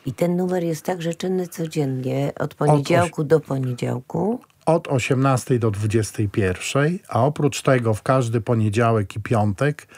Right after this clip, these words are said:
Speaker 2: na, y, ulicy Bazylianówka osiemdziesiąt pięć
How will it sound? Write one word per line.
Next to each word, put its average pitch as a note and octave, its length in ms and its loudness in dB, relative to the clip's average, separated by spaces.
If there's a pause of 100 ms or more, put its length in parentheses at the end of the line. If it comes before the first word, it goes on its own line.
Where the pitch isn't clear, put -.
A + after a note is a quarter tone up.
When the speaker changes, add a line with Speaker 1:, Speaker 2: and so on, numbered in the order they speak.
(500)
Speaker 2:
na, A#2+ 380 2 (680)
y, G#2+ 40 0
ulicy A2+ 580 0
Bazylianówka A#2 800 2
osiemdziesiąt G#2 640 -2
pięć D3+ 420 -2